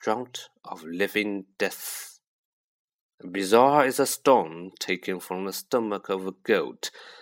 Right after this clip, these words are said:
and it will save you from most potions. As for monk's shoot and wolf's bane, they are the same plant which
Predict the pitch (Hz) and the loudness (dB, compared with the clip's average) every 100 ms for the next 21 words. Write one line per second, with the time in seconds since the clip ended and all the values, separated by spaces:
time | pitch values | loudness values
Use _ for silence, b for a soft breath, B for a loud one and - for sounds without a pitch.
0 | B B _ _ - 135 123 123 127 120 | B B _ _ -10 -8 -6 -2 0 0
1 | - - 131 - 104 104 - 98 101 104 | 0 2 2 0 -2 -2 -2 -6 2 4
2 | 107 - - _ - 104 90 82 - - | 4 0 -14 _ -2 0 0 -6 -10 -10
3 | - - - - _ _ _ _ _ _ | -12 -16 -18 -20 _ _ _ _ _ _
4 | _ _ _ - - - - 92 87 92 | _ _ _ -16 -12 -10 -4 -4 0 4
5 | 123 127 - - 123 120 - 87 80 78 | 4 2 -6 -4 -2 -2 -4 -6 -12 -6
6 | 87 98 98 - - 95 98 101 101 107 | -2 -2 -4 -10 -2 0 2 2 -2 -6
7 | _ _ _ b b b - 85 80 80 | _ _ _ b b b -8 -6 -6 -8
8 | - - 120 131 127 _ - - 107 110 | -4 0 2 0 -6 _ -8 -2 -2 -2
9 | - - - - - - - | -10 -10 -10 -14 -18 -14 -14